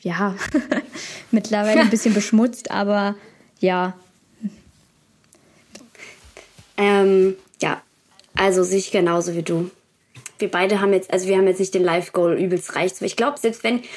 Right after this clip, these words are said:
Speaker 2: Judith, echt ohne Scheiß, ne, ich glaub, ich wär echt nicht der Typ, der sich dann so eine Ultra-Villa kaufen würde mit fünf Zimmern, wo du nicht weißt, wer da überhaupt pennen soll, so.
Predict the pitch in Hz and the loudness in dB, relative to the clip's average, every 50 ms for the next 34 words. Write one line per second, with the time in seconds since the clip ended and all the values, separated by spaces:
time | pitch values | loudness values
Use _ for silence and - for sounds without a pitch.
0 | - - _ 226 226 220 220 - - - 226 233 - - 269 254 254 - - 233 | -20 -8 _ 0 2 2 2 0 0 -2 -2 -2 0 0 0 0 0 -2 -2 -2
1 | 220 220 - - 190 - - - 233 233 247 233 226 - 240 - - 247 240 - | -2 -2 -2 -2 -4 -4 -2 -2 -2 -2 -2 -2 -4 -4 -4 -2 -2 -4 -4 -2
2 | - 254 240 - 233 220 - - 247 247 - - 208 196 214 208 - 214 208 202 | -4 -4 -2 -2 -4 -4 -2 -6 -6 -4 -2 -2 -2 -2 -2 -4 -2 -2 -2 0
3 | 196 196 190 190 - 262 - - - - 202 180 175 233 240 233 202 202 - - | 0 0 0 0 -2 -4 -4 -6 -6 -4 -4 -2 -2 0 0 0 -2 -4 -4 -4
4 | 196 196 - - 202 196 185 196 196 214 208 208 208 - - - - 247 240 - | -4 -4 -2 0 0 0 2 0 0 0 0 0 -2 -4 -6 -2 -2 -2 -2 -2
5 | - _ - - 262 247 240 226 226 233 202 208 220 220 214 208 196 - - 175 | -8 _ -6 -2 0 0 2 2 2 2 2 2 2 2 2 0 -2 -2 -2 -2
6 | 202 196 - - 180 190 180 170 165 170 180 175 170 - _ _ - 208 240 247 | -2 -2 -2 -2 -2 0 0 0 0 0 0 -2 -4 -6 _ _ -2 0 2 2
7 | 214 160 160 165 165 170 170 165 185 214 240 | 2 2 2 2 2 2 2 2 0 -2 -2